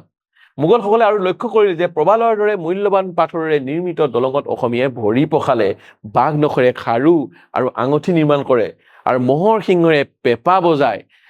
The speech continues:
আৰু তাৰ লগত কি হৈছে, হাঁহ কণী আৰু বৰা চাউলে স্বৰ্গৰে খলে দেউল সজায়, এইটো লগত লগাই থোৱা সাগৰ দৰে পুখুৰী, বৃহৎ পুখুৰী খন্দায়, নিষ্কৰ্মা ঢোলৰ দ্বাৰা আলি, ৰাজহালী বন্ধায়,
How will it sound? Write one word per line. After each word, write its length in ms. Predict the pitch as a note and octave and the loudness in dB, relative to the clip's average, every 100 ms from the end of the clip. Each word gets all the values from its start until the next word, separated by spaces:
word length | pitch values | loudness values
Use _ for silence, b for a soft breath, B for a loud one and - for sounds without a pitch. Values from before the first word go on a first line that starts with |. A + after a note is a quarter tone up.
| b - | b -4
আৰু 160 | C#3+ F3+ | -2 2
তাৰ 140 | F#3 | 0
লগত 180 | G3 G3 | 2 -2
কি 100 | - | -4
হৈছে, 180 | G3 A#3+ | -2 -2
হাঁহ 280 | F3+ C3+ E3 | -2 -2 -2
কণী 200 | F#3+ F#3 F3+ | -2 -4 -2
আৰু 140 | D#3+ D3+ | -2 -4
বৰা 200 | B2 C#3+ E3+ | 0 0 0
চাউলে 280 | E3 D#3 C#3+ | -2 -4 -4
স্বৰ্গৰে 320 | C3 B2+ C3 | -4 -2 -4
খলে 260 | B2+ B2+ B2 G#2 | -4 -2 -2 2
দেউল 240 | A#2 D#3+ F3+ | 4 4 2
সজায়, 320 | D#3 C3 A2 G2 _ _ - | 0 2 0 -2 _ _ -4
এইটো 180 | D#3 G3+ | 0 2
লগত 200 | G3 F3 | 4 2
লগাই 200 | E3 D#3 | 2 2
থোৱা 160 | D3+ D#3 | 2 0
সাগৰ 220 | D#3 C3+ C#3+ | 0 0 2
দৰে 200 | C#3+ C#3 A2+ | 2 2 -2
পুখুৰী, 280 | C3 D3+ C#3 - | -4 -2 -2 -2
বৃহৎ 240 | B2 C#3+ D3+ | 0 0 0
পুখুৰী 300 | B2+ - D#3 | -2 2 2
খন্দায়, 360 | D#3+ C#3+ A#2+ E2+ - _ _ _ _ _ _ - | 2 0 0 -2 -8 _ _ _ _ _ _ -2
নিষ্কৰ্মা 760 | C#3 E3+ - - G#3 G3+ G3+ F#3+ | 2 2 0 0 0 2 2 0
ঢোলৰ 380 | C#3 - C#3 E3+ F3+ | -2 -2 2 2 2
দ্বাৰা 240 | D#3+ D3+ D3 | 0 -2 -4
আলি, 200 | A#2+ B2+ | -6 -4
ৰাজহালী 400 | C3 C3 C#3+ D#3 | 0 0 2 0
বন্ধায়, 400 | E3+ C#3+ B2+ G#2+ | 0 -4 -4 -6